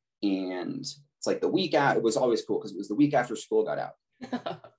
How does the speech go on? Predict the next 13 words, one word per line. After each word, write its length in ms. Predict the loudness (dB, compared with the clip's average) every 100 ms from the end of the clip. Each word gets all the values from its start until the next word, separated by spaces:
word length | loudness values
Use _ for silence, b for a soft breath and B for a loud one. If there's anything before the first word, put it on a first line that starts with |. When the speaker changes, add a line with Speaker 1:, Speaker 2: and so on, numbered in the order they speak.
| _
Speaker 1:
You 120 | -8 -4
go 160 | 2 4
down 240 | 4 2
there, 400 | 0 -2 -6 -8 _ _ _ _ -8
and 260 | -6 -4 -4
that's, 140 | 0
like, 140 | 0 2
where 160 | 2
I 60 | 2
had 180 | 0 -4
my 80 | -6
first 380 | -8 -10 -10 -10
beer, 180 | -10